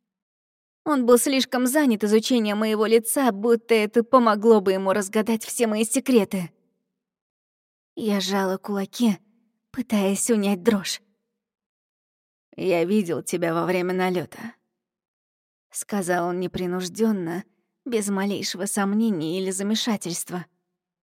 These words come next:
От этих слов у меня сжалось сердце. «Неправда!»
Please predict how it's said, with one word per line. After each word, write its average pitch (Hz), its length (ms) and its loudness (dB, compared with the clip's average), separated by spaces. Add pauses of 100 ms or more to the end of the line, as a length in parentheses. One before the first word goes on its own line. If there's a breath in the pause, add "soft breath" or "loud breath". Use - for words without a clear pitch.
(540)
От 208 180 -12
этих 196 220 -8
слов 233 400 -2
у 185 60 -2
меня 190 260 -4
сжалось 190 340 -4
сердце. - 480 -6 (1400)
«Неправда!» 302 680 4